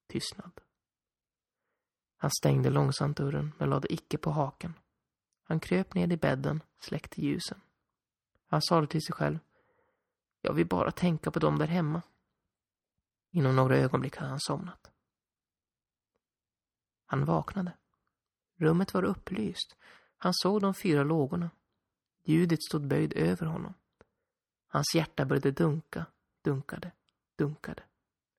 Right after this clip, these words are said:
Ack, det gjorde nästan ont. Han sträckte upp armarna och grep med skälvande händer kring hennes huvud. "Judith, Judith."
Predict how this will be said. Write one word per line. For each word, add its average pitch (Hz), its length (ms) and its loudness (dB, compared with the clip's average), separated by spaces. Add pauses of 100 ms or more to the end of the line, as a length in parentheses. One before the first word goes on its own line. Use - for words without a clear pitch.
(100)
Ack, - 340 -6
det 170 100 -8
gjorde 165 200 -4
nästan 165 380 -8
ont. 185 520 -6 (880)
Han 160 140 0
sträckte - 420 -2
upp 185 140 0
armarna 156 480 2
och 160 140 -2
grep 175 320 0
med 156 100 -2
skälvande 165 480 2
händer 165 380 2
kring 151 260 -2
hennes 147 280 -2
huvud. 151 320 -4 (720)
"Judith, 170 680 -2 (640)
Judith." 180 640 0